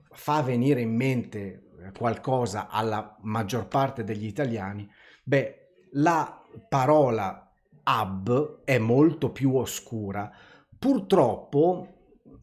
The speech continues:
una, uno degli effetti collaterali della pandemia è stato, eh, quello dell'introduzione di tanti anglicismi, fra cui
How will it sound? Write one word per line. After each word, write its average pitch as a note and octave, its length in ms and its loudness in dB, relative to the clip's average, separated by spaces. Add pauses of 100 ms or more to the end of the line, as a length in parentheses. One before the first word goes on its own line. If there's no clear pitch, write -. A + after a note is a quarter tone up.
(380)
una, F#3 440 2
uno G3 220 4
degli C3+ 240 4
effetti D#3 600 0
collaterali A#2+ 1200 -2
della G#2+ 680 -6
pandemia A#2 840 -2 (840)
è G#3 120 -2
stato, C3+ 1300 -2
eh, - 60 -20
quello D#3 340 6
dell'introduzione D3+ 1400 2
di B2 340 -2
tanti D3 360 2
anglicismi, B2 880 -2
fra - 300 -6
cui B2 640 -2